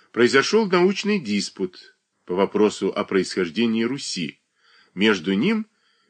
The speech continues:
и известным историком Костомаровым.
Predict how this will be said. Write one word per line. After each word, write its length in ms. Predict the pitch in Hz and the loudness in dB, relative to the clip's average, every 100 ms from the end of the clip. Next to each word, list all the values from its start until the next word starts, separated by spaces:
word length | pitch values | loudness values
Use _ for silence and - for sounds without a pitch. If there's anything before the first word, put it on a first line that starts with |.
| - | -4
и 320 | 101 107 98 | -2 0 -2
известным 480 | 80 139 190 165 127 | 0 0 0 -2 -6
историком 680 | - 143 175 165 156 156 151 - | -2 0 0 -2 -4 -6 -10 -8
Костомаровым. 760 | 135 - 135 147 139 65 65 | -8 -4 -4 -4 -8 -12 -20